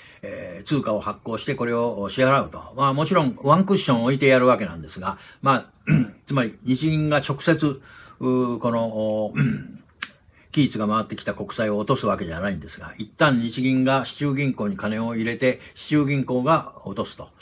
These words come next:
こういう形をとってるんですが、実際は同じことなんですね。えー、そういうわけで、えー、日本は、あー、債権者、中央銀行、債務者、国、これが、あー、事実上合体してるから、あー、債務不履行は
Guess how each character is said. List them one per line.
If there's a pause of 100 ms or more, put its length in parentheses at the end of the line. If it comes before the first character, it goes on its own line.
(140)
こ
う
い
う
形
を
と
っ
て
る
ん
で
す
が、
実
際
は
同
じ
こ
と
な
ん
で
す
ね。 (560)
え
ー、
そ
う
い
う
わ
け
で、
え
ー、
日
本
は、
あ
ー、 (100)
債
権
者、 (920)
中
央
銀
行、
債
務
者、
国、 (280)
こ
れ
が、
あ
ー、
事
実
上
合
体
し
て
る
か
ら、 (380)
あ
ー、
債
務
不
履
行
は